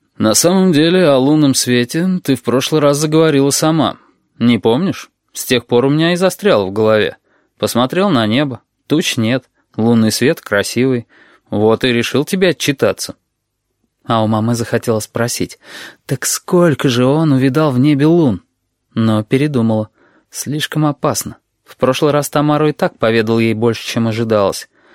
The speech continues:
О том, что рос без родителей, о смене гражданства.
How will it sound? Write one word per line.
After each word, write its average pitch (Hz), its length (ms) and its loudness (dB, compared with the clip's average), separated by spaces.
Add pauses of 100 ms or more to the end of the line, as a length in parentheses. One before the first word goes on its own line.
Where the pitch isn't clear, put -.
(120)
О - 160 -4
том, 160 200 -4
что 131 220 0
рос 120 160 2
без 117 180 -2
родителей, 120 580 -4 (260)
о - 120 -4
смене 147 320 0
гражданства. 110 720 -2